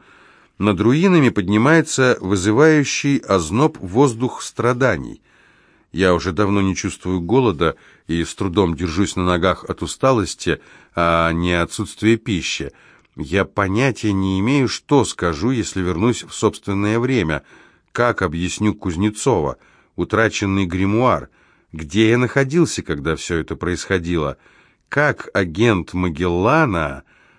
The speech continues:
я участвовал в невероятных событиях, но два последних дня выходят далеко за рамки моего списка самых поразительных.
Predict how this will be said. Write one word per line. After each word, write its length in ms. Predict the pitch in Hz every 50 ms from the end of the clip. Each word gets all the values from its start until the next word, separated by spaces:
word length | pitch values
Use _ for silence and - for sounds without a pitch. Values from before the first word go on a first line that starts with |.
| _ _ _ _
я 680 | - 92 80 90 90 85 85 82 82 80 80 80 78 76 _ _ _ _ _ _ _ _ _ - _
участвовал 800 | - 101 - - - 113 95 82 - - - 87 82 82 82 80
в 80 | 71 80
невероятных 680 | 87 92 98 101 110 117 107 92 82 - 90 87 -
событиях, 720 | - - 104 98 110 135 113 - - - 64 57 - - _ _ _ _ _ _ _ _ _ _ _ _
но 260 | - 82 87 87 85 80
два 420 | 67 80 80 90 87 104 104 95
последних 800 | - - 98 92 - - - 95 92 90 82 85 101 127 131 139
дня 380 | 110 101 107 92 82 73 65 - _ _ _ _ _ _ _ _ -
выходят 500 | 78 80 78 - 98 92 82 90 80 69
далеко 500 | 71 104 92 101 98 - - - 90 82
за 160 | 67 78 85
рамки 340 | 82 82 78 71 - - 90
моего 280 | 87 85 85 80 80
списка 460 | 80 - - - 90 82 - - - 82
самых 440 | - - 87 80 76 76 - -
поразительных. 840 | - - 92 87 87 82 71 76 73 - - 65 62 60 - - _